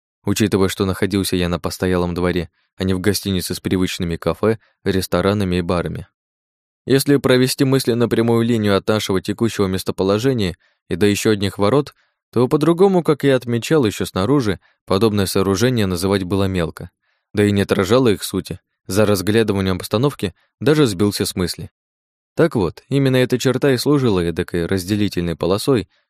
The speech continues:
между чистыми агнцами и вдыхающими дьявольскую отраву. Обстановка выполнена в средневековом стиле, к которому начал уже привыкать, и он не бросался в глаза эдакой экзотикой.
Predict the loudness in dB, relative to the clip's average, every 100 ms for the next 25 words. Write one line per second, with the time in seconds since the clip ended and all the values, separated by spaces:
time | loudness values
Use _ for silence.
0 | _ -2 -2 0 0 -2 -2 -2 0 0
1 | -2 -4 -6 -6 -12 _ _ _ -2 0
2 | 2 2 2 2 2 0 -2 0 0 0
3 | -2 0 0 0 -2 -4 -6 _ _ _
4 | _ _ _ _ -4 -4 0 2 2 2
5 | 2 4 2 0 0 -2 -4 -4 -4 -2
6 | -2 -2 -4 -6 -4 -4 -6 _ _ _
7 | _ -6 0 0 2 2 2 0 0 0
8 | 0 -2 -2 -2 -2 -4 -4 _ _ _
9 | 0 2 2 2 0 2 0 0 -2 0
10 | 0 2 0 0 -2 -2 -2 -2 -2 -4
11 | -4 -10 -14